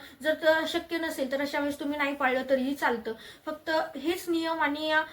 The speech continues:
अटी आहेत, यासाठी दुसरं काहीही ग-, म्हणजे अटी नाहीत. तर पारायण कुठं करायचंय? पारायण तुम्ही आपल्या देवघराच्या समोर बसून करू शकता किंवा तुम्ही महाराजांचा फोटो समोर ठेवून करू शकता. आणि जर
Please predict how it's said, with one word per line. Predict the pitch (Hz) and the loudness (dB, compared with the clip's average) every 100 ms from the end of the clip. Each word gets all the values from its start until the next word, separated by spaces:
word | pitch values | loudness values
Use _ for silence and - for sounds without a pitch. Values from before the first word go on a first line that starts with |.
| - | -4
अटी | 285 277 311 | -4 -2 0
आहेत, | 294 254 254 - - | 0 0 -4 -6 -6
यासाठी | 269 294 277 285 | -4 -2 -4 -4
दुसरं | 285 277 294 | -4 -4 0
काहीही | 294 254 277 285 330 | 0 0 0 2 0
ग-, | 269 330 339 339 - 311 - | 2 4 4 4 -4 -14 -6
म्हणजे | 262 294 | -4 0
अटी | 277 269 311 | 2 2 0
नाहीत. | 311 285 254 - - - | 0 0 0 -6 -10 -4
तर | 285 | 0
पारायण | 285 277 294 302 | 4 4 4 0
कुठं | 294 - 302 | -4 -2 0
करायचंय? | 311 285 233 - 233 - - - - - | 2 2 2 0 -4 -4 -16 -20 -14 2
पारायण | 269 269 285 285 | 4 6 4 2
तुम्ही | 294 285 269 - | 2 0 0 -2
आपल्या | 240 262 285 | -6 -2 0
देवघराच्या | 269 285 294 285 294 | 4 4 4 4 2
समोर | 311 302 294 | 0 0 2
बसून | 285 320 359 349 | 0 0 0 0
करू | 339 311 | 0 0
शकता | 302 277 - 247 | -2 -2 -2 -4
किंवा | - - 294 285 | -6 -10 -4 -2
तुम्ही | 285 294 311 | 0 -2 2
महाराजांचा | 294 311 302 294 302 | 4 4 2 0 0
फोटो | 311 311 330 | 0 0 0
समोर | 349 330 330 | 0 0 -2
ठेवून | 330 320 294 | -2 -2 0
करू | 269 262 | 0 0
शकता. | 190 - 233 233 - - | -2 -4 -6 -8 -10 -12
आणि | 247 269 277 | -4 -2 2
जर | 311 | 2